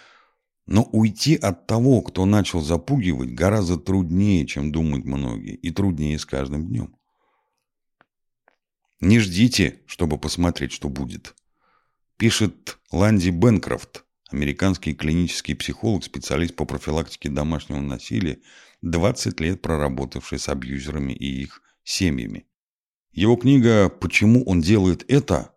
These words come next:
«Кто такой абьюзер и как ему противостоять?», лучшее, что я читала по этой теме. Искренне рекомендую прочесть всем девушкам и женщинам, как состоящим в отношениях, так и тем, кто только ищет свою любовь.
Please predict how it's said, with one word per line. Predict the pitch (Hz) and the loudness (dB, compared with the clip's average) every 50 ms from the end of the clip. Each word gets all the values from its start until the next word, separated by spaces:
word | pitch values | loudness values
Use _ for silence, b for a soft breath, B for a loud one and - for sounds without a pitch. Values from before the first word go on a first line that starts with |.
| _ _ | _ _
«Кто | - - 82 | -16 -6 -4
такой | 85 85 - 82 80 80 | -4 -2 0 0 2 2
абьюзер | 82 73 71 73 80 78 71 60 64 58 57 | 2 0 -2 -4 -4 -4 -4 -4 -6 -8 -10
и | |
как | 55 - 69 65 - - | -8 -6 -6 -6 -6 -8
ему | 60 64 65 62 | -8 -8 -8 -8
противостоять?», | - - 71 64 - 73 76 78 - - - 135 151 156 131 - - b b b b b b b b b b b _ _ _ | -6 -8 -8 -6 -6 -8 -8 -8 -4 -2 0 2 2 0 0 -2 -8 b b b b b b b b b b b _ _ _
лучшее, | - 95 95 127 143 - - - 82 76 71 | 0 2 4 4 2 2 0 -2 -2 -2 -2
что | - - 80 | -4 -4 -2
я | 76 71 67 | -2 -2 -2
читала | - - - - 58 55 55 | -4 -6 -8 -8 -8 -8 -8
по | - - | -8 -10
этой | 55 - - - - | -10 -10 -10 -14 -16
теме. | - - 82 - - - _ _ _ _ _ B B B B B B B B B _ - | -14 -14 -14 -14 -14 -18 _ _ _ _ _ B B B B B B B B B _ 0
Искренне | 165 147 - - - 95 104 95 90 87 | 2 2 2 0 2 4 4 6 6 4
рекомендую | 85 87 85 - 87 92 95 101 98 113 107 85 | 4 2 0 0 0 0 2 2 2 2 2 0
прочесть | 71 - 78 82 78 - - 104 92 - - - | 0 -2 -2 -2 -2 -2 -2 -2 -2 -4 -8 -12
всем | - - - - 107 101 92 - | -10 -6 -2 0 0 0 0 -2
девушкам | - 78 80 98 98 90 - - - 76 80 80 | -4 -4 0 0 0 0 -2 -4 -4 -4 -4 -2
и | 73 | -2
женщинам, | 78 101 113 104 - - 71 67 65 62 62 | -2 -2 -2 -2 -4 -4 -4 -4 -4 -4 -4
как | - 95 - | -4 -6 -6
состоящим | - - 87 - 98 110 123 110 - - 78 71 | -6 -10 -6 -2 0 2 2 0 0 -4 -4 -4
в | 67 | -6
отношениях, | 67 - 67 65 - - - 62 58 57 - - | -6 -8 -8 -8 -8 -8 -8 -8 -8 -10 -10 -10
так | - 87 90 - - | -8 -8 -6 -6 -8
и | 73 | -10
тем, | - - 95 95 - | -8 -6 -6 -6 -6
кто | - - - 64 | -8 -10 -12 -12
только | - - 80 76 - - - | -8 -8 -8 -8 -8 -10 -12
ищет | - - 87 85 - - - - | -10 -8 -8 -8 -6 -8 -10 -10
свою | - - 69 64 64 67 | -8 -8 -6 -6 -6 -6
любовь. | 64 62 58 55 52 - - | -6 -8 -8 -10 -10 -12 -16